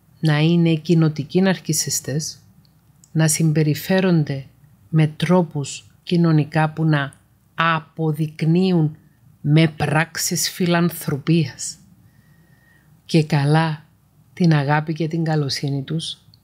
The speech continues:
αλλά αν κοιτάξεις μέσα στο βλέμμα τους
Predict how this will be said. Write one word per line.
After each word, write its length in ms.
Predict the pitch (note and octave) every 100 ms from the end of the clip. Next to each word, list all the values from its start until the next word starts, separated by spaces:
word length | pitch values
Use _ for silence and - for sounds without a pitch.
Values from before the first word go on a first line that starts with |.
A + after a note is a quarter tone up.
| _ _ _ _ _ _ _
αλλά 440 | - D3+ D3 D#3
αν 160 | F3 F3
κοιτάξεις 640 | F3 D#3 D3+ D3+ - D3+
μέσα 240 | D3+ D3 D#3
στο 220 | - E3+
βλέμμα 600 | D3 D3 C#3+ C3+ B2+ B2
τους 340 | B2+ B2+ -